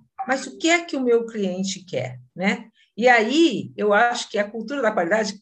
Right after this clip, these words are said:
ela discute se o que o cliente quer é apropriado, né? E aí não dá, porque se eu quero ter esta pessoa como cliente, ou se eu tenho esta pessoa como, como parte interessada, ela tem as necessidades e expectativas dela.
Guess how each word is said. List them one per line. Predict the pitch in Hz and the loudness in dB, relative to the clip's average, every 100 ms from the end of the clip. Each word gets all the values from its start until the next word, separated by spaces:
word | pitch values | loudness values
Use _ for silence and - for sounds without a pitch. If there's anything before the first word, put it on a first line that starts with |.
| _ | _
ela | 208 220 | 2 2
discute | 214 240 240 - - 320 349 311 | 2 0 -6 -8 -4 -4 -2 -6
se | - | -8
o | 240 | -8
que | 196 | -8
o | 277 | -10
cliente | 262 220 247 381 - 262 | -6 -2 -2 -2 -6 -8
quer | - 214 233 262 | -4 0 2 0
é | 311 | -2
apropriado, | 302 - 262 262 381 220 214 202 135 - - _ _ - | -8 0 0 2 2 4 4 0 -8 -16 -20 _ _ -4
né? | 208 392 - _ _ - | 0 0 -4 _ _ -10
E | 349 | -6
aí | 349 | -6
não | 349 508 - | -6 -8 -2
dá, | - - 160 - _ _ _ _ _ _ _ | 2 2 2 -6 _ _ _ _ _ _ _
porque | 196 226 | -14 -8
se | - | -6
eu | 277 | -4
quero | 277 254 - | 2 2 2
ter | 208 | 0
esta | 214 202 | 0 -4
pessoa | 196 196 190 185 | -6 -4 -4 -4
como | 170 160 | -8 -6
cliente, | 147 170 240 339 202 | -2 0 0 -2 -4
ou | 175 | -4
se | - | -2
eu | 190 | -2
tenho | 190 175 | -2 -4
esta | 170 - | -4 -6
pessoa | 156 151 151 151 | -8 -6 -6 -2
como, | 165 143 127 - _ _ _ _ _ | -2 -2 -8 -12 _ _ _ _ _
como | - 160 147 | -8 -6 -4
parte | - 165 175 | 0 0 0
interessada, | 151 147 143 127 165 202 196 202 139 139 _ _ _ _ - - - _ _ _ _ _ | -8 -8 -8 -6 0 2 2 0 -4 -6 _ _ _ _ -14 -14 -14 _ _ _ _ _
ela | 190 196 214 | 0 0 0
tem | 208 208 226 | -2 -4 -2
as | 240 240 | -6 -8
necessidades | 254 247 226 226 240 262 320 | -8 -8 -2 2 2 0 -8
e | 262 | -8
expectativas | - 208 202 175 175 202 190 160 | -8 -8 -6 -10 -6 -4 -4 -4
dela. | 147 151 135 | -6 -6 -10